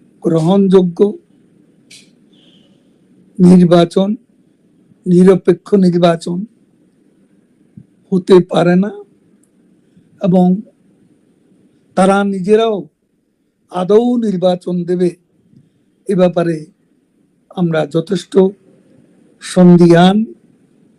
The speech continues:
নির্বাচনের নামে আজকে তাদের যে অশুভ অ্যালায়েন্স,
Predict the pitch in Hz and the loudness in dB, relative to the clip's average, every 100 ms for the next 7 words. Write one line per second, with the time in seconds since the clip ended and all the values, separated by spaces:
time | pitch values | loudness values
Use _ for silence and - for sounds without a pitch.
0 | _ _ _ - 180 165 175 180 180 175 | _ _ _ 0 2 4 2 2 0 0
1 | 170 175 165 160 170 214 _ _ _ _ | 2 2 2 -2 -8 -12 _ _ _ _
2 | _ _ _ _ _ _ - 190 - 190 | _ _ _ _ _ _ -10 -10 -4 2
3 | 170 165 - - _ _ _ _ _ _ | 2 2 -8 -16 _ _ _ _ _ _
4 | _ _ _ _ _ _ _ - 156 175 | _ _ _ _ _ _ _ -4 2 2
5 | 175 160 165 165 156 156 - 202 196 190 | 2 2 2 2 -4 -14 -12 -8 -6 -8
6 | 180 _ _ _ _ _ - 190 175 185 | -12 _ _ _ _ _ -2 2 4 2
7 | 180 147 | -2 -6